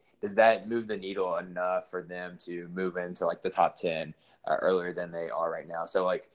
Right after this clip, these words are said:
um, if, like, U C F's had a schedule of playing, uh, Boise State, App State, and Memphis or something, something like that,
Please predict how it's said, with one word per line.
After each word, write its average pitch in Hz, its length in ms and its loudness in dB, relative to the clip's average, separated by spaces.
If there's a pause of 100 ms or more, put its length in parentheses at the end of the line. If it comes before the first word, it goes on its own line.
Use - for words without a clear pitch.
(280)
um, 82 360 -2
if, 98 200 0 (200)
like, 98 240 0 (240)
U 113 140 2
C 110 180 2
F's 95 360 6
had 101 160 2
a 95 100 0
schedule 90 560 -4
of 87 500 2 (240)
playing, 95 580 -6 (420)
uh, 85 380 -6 (320)
Boise 104 300 0
State, 95 680 -2
App 95 220 -2
State, 90 600 -6
and 87 580 -8 (320)
Memphis 90 400 -2
or 87 60 -4
something, 92 200 -8
something 98 300 -4
like 90 260 -2
that, 85 400 0